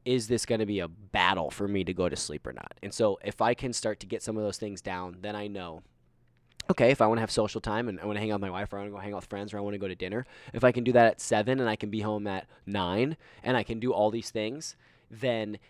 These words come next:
it's gonna take me till ten. I'm gonna be in bed from ten to ten twenty until I go to sleep. And then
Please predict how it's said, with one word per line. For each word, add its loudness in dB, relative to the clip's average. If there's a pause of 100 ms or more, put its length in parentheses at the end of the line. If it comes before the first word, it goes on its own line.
it's -6
gonna 2
take 0
me 0
till 0
ten. 2 (380)
I'm -4
gonna -4
be -6
in -2
bed 6
from -4
ten -4
to -12
ten 0
twenty 4
until 4
I 4
go 0
to -4
sleep. 0
And -6
then -4